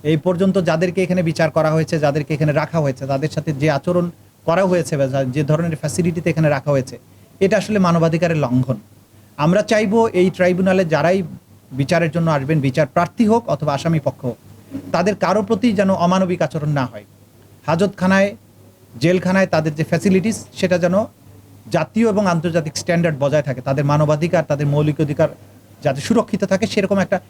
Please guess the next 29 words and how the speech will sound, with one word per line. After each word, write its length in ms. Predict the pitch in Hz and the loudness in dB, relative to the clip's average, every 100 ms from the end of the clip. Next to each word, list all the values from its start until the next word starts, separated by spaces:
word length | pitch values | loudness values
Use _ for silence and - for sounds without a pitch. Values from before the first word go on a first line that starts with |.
| - - - | -20 -18 -2
যতটুকু 360 | 185 196 220 202 135 170 | 0 2 0 0 0 0
জাতি 220 | 175 226 214 | -2 -2 0
এবং 120 | 208 180 | 2 2
রাষ্ট্রের 280 | 185 - 190 | 0 -4 -2
পক্ষে 200 | 185 - - | -2 -4 -2
সম্ভব, 260 | 170 151 123 - _ - - - | 0 2 0 -6 _ -20 -20 -4
এতটুকু 420 | 190 196 254 269 - | -2 0 -2 0 0
ফ্যাসিলিটিস 380 | 190 190 185 170 | 0 0 -4 -2
যাতে 120 | 165 156 | -2 0
এনশিওর 260 | 135 156 - | 0 -2 0
করা 120 | 135 | 0
যায়, 200 | 131 104 - - - | 0 -2 -6 -20 -6
সেটার 240 | 190 196 196 | -2 0 0
ব্যাপারে 180 | 202 214 | 0 0
আমরা 140 | 180 170 | 0 0
প্রকৌশলীদেরকে 540 | 160 156 165 160 156 160 | 0 -2 -2 -4 -2 0
বলেছি 220 | 147 147 165 | 0 0 -2
হাজতখানাটাকে 640 | 135 139 - 147 135 139 | -4 -4 -4 -4 -2 -6
একটু 140 | 135 135 135 | -4 -4 -2
বড় 100 | 135 | -2
করতে 220 | 139 - 143 | -4 -4 -4
হবে, 120 | 143 - - - - | -6 -16 -20 -20 -6
সেখানে 260 | 156 143 147 | -2 0 0
ফ্যাসিলিটিসগুলো 560 | 147 139 143 143 135 147 131 | 0 -2 -4 -4 -2 0 2
বাড়াতে 220 | 131 156 | 0 0
হবে, 200 | 139 175 - - - | -2 -2 -10 -20 -6
যাতে 200 | 156 151 190 190 - - | -2 0 0 0 -8 -4
তাদের 220 | 156 160 | -2 0
কোনো 160 | 147 | 0